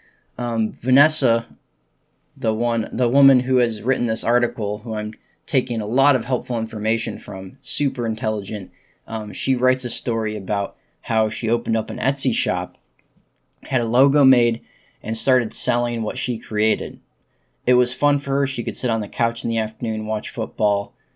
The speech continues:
and hand the goods off to her husband, photograph it, and be done. A few months later, um, sh-, the stuff she was selling, the jewelry,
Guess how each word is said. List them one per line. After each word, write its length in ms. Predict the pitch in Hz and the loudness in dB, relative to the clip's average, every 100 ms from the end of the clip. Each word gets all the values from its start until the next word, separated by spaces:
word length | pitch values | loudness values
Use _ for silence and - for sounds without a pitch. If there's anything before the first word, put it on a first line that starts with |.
| _ _ | _ _
and 360 | 104 104 98 98 | -10 -8 -8 -8
hand 280 | 117 113 113 | -4 0 0
the 60 | |
goods 320 | 98 113 104 | -2 -4 -2
off 340 | 110 107 107 - | 2 2 0 -8
to 140 | 117 | -8
her 120 | 104 | -6
husband, 480 | 104 104 101 107 98 | -2 -4 -4 -8 -8
photograph 540 | - 107 101 104 98 - | -6 -4 -2 -2 -2 -4
it, 60 | |
and 160 | 101 92 | -10 -10
be 80 | 95 | -10
done. 400 | 95 82 82 - _ _ _ _ _ _ | -8 -8 -10 -16 _ _ _ _ _ _
A 60 | |
few 120 | 156 | -4
months 300 | 165 147 135 | 2 2 2
later, 460 | 135 131 127 127 123 _ _ - | 4 6 6 4 0 _ _ -8
um, 440 | 110 101 101 - _ _ _ _ _ _ _ - - _ _ | -6 -6 -8 -14 _ _ _ _ _ _ _ -18 -18 _ _
sh-, 200 | - - | -12 -6
the 120 | - 113 | -4 -4
stuff 260 | - 143 | 0 0
she 140 | - 135 | 2 -2
was 160 | 120 | -2
selling, 320 | - 123 113 | 0 0 0
the 80 | 107 | -4
jewelry, 640 | 98 120 127 107 95 95 | -4 0 0 0 -2 -4